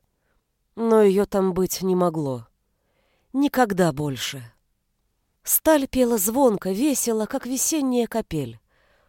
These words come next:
Постоялый двор звенел, шумел, все выбрались наружу, на мороз, чтобы посмотреть, как дерутся дружинник с девкой. Меч пером летал в руках рыжеволосого княжича.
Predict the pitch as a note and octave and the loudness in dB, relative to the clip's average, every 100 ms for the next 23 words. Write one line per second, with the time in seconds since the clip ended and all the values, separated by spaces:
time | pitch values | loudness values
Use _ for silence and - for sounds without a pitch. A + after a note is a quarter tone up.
0 | - E3 - G#3 G#3+ G#3 G#3 F3 G#3 E3 | -10 -8 -2 0 2 2 0 0 0 0
1 | D3+ G3 A3 C4+ G3+ - G3 A3+ C4+ A3 | -2 -2 0 0 -2 -4 -2 0 0 -2
2 | - _ _ _ _ - - D#4+ C4 C4 | -6 _ _ _ _ -10 -4 -2 -2 0
3 | A#3+ A3+ G#3 A3 A#3+ D4 B3+ G#3 G3+ _ | 0 0 -2 0 0 0 -2 -4 -4 _
4 | _ _ E3 G3 G#3+ B3+ D4 A#3 - _ | _ _ -2 0 2 2 0 -2 -4 _
5 | _ _ _ - - D#4+ C4+ C#4+ - C#4+ | _ _ _ -12 -6 -6 -6 -4 -2 -2
6 | C#4+ A#3 D3+ - _ _ - F3+ D#3+ F#3+ | -2 -4 -4 -6 _ _ -8 -8 -2 -2
7 | G3+ - F#3 E3 G3 F#3 C4 B3 G#3 F3+ | -2 -4 -4 -2 -4 -2 -2 -2 -4 -6
8 | F#3+ D3 - B2+ A#2 _ _ _ _ _ | -2 -4 -4 -14 -14 _ _ _ _ _
9 | _ _ _ _ _ - G#3+ C#4 - - | _ _ _ _ _ -6 0 2 0 -2
10 | A3+ A3+ G#3+ G#3+ A3 A3+ G3 F3 G#3 G#3+ | 0 0 0 0 -2 -2 -2 -4 -6 -4
11 | G3+ E3 F#3 D#3+ F3+ F#3+ F#3 - F#3 - | -6 -4 -8 -6 -2 -2 -2 -6 -10 -4
12 | F#3+ D#3+ C3 - - A#2+ | -2 -2 -4 -10 -12 -12